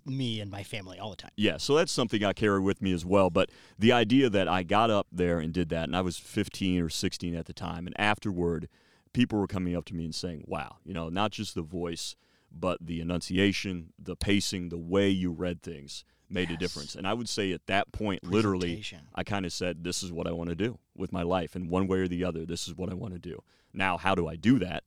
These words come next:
Speaker 2: right? How do you actually take a voice and find a way to do something with it? But at that point, those two things that happened basically about a year apart kind of s-,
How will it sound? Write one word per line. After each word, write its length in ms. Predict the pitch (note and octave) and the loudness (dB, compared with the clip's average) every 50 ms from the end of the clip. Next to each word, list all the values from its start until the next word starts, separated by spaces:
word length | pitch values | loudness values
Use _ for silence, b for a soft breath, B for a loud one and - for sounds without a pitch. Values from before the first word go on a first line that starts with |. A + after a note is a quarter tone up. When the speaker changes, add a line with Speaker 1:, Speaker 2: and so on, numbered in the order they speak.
| _ - | _ -4
Speaker 2:
right? 240 | - F2 F2+ F#2+ - | 0 2 2 2 2
How 120 | G2 G2 | 0 -2
do 80 | G#2+ G2+ | 0 0
you 80 | F#2 F2+ | -2 -4
actually 220 | F2 - - F2+ | -4 -6 -8 -10
take 240 | - - F#2 F2 - | -6 -6 -6 -6 -6
a 40 | E2+ | -8
voice 460 | D#2 E2+ E2+ F2 F2 D#2+ - - - b b b b b | -8 -8 -6 -6 -6 -6 -8 -10 -10 b b b b b
and 140 | - - - | -10 -8 -4
find 240 | - F#2 F2+ F2 E2+ | 0 0 0 2 0
a 40 | |
way 120 | D#2+ E2+ E2 | 0 -2 -2
to 100 | D#2+ D#2+ | -2 -2
do 140 | D#2 F2+ F2+ | 0 0 0
something 380 | - - F2 E2 - F#2 D#2+ | 0 -2 -8 -8 -8 -8 -8
with 160 | E2 E2 - | -8 -8 -8
it? 120 | E2 - - | -10 -10 -8
But 140 | - E2+ F2 | -8 -8 -8
at 100 | - - | -4 0
that 200 | G#2 G#2 G#2 - | 2 2 2 2
point, 380 | - - G2 F#2 F2 E2 - - | 0 -2 -2 0 -2 -2 -4 -2
those 240 | E2+ G2+ G#2+ A2+ - | 0 2 2 0 0
two 220 | - - C3 A2+ F#2 | -4 -4 -4 -4 -4
things 520 | - - G2 F#2 F2 E2+ E2+ D#2+ - - | -4 -2 -2 -2 -2 -4 -6 -8 -10 -10
that 140 | - F2 - | -10 -10 -8
happened 440 | F2+ F#2 F2+ - G2 F2 E2 D#2+ - _ - | -6 -6 -6 -6 -8 -10 -10 -12 -14 _ -6
basically 280 | D3+ D#3+ E3+ - - G2 | -4 -4 -2 -2 -4 -2
about 140 | G2 F#2 | -2 -2
a 40 | F2 | -2
year 200 | E2+ F2 F#2 F#2 | -2 -2 -2 -2
apart 380 | E2+ - - F2 E2 D2+ - - b b b b b b b | -2 -4 -6 -8 -8 -8 -8 -12 b b b b b b b
kind 240 | b - F#2+ F#2 F2+ | b -2 -2 0 0
of 60 | E2+ | -2
s-, 180 | D#2+ - - | -6 -8 -10